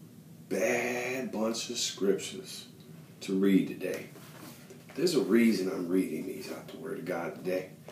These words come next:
There's a reason I'm reading these. I read an article just a few minutes ago.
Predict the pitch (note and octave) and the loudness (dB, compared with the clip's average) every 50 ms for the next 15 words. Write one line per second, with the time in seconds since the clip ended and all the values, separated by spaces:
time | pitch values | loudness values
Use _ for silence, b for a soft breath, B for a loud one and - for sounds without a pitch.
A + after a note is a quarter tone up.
0 | B B B B - C3 C3+ C#3 B2+ A2 B2 D3 E3+ E3 D#3 C3+ B2+ A#2+ A2+ A2 | B B B B -6 -2 2 4 6 8 10 10 10 10 10 8 6 6 6 4
1 | G2 F#2+ F#2+ F#2+ F2+ - - - - - - - - - - - - - - - | 2 2 2 2 -2 -4 -6 -8 -10 -10 -12 -12 -12 -14 -14 -14 -16 -10 -8 -8
2 | - - - - - - - A2+ D#3 F#3+ F#3+ E3 C3 A#2+ C#3 C#3 B2 A#2+ - - | -8 -8 -12 -14 -12 -6 4 12 12 12 12 12 12 12 12 12 12 12 8 6
3 | G#2+ G2 A2 A#2 - - - - - C3 B2+ G#2+ G2+ G#2+ G#2+ G2+ F#2+ - - F#2 | 0 0 0 -2 -4 -6 -6 0 4 6 6 8 8 8 6 6 4 0 -4 -6
4 | F#2 F#2+ F#2+ G2 | -6 -8 -8 -10